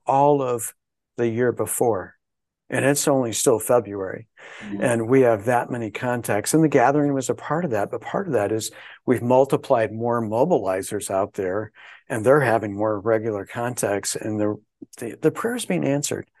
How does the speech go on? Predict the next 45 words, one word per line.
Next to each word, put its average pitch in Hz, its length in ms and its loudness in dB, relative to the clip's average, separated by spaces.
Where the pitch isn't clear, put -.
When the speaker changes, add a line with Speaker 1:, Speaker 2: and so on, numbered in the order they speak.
Speaker 1:
Uh, 117 200 -2
Next 123 380 0
is 123 100 -4
certainly 127 320 -2
a 107 60 -6
part 113 300 -2
of 104 60 -4
that, 104 220 0
and 104 160 -6
that's 107 200 -6
just 104 200 -6
so 107 160 -2
exciting 98 540 -6
to 98 180 -12
watch 101 400 -6
what 107 200 -8
God 101 300 -4
is 98 140 -12
doing 98 320 -10
through 95 340 -10
Speaker 2:
Mm. - 280 -8
Speaker 1:
those 110 360 4
things, 95 540 -4
because - 360 -4
I 107 120 2
believe, 101 760 -4
uh, 98 280 -4
there's 101 260 -6
a 104 60 -4
whole 110 240 -2
new 101 160 -2
generation 95 800 -4
right 107 200 0
now 98 380 -4
who's 113 200 -4
saying 98 200 -2
there's 90 200 -8
gotta 104 280 0
be 90 160 -6
more, 98 460 -2
uh, 101 280 -2
to 113 160 -2
this, 95 340 -4
and, 101 300 -6
and 98 440 -10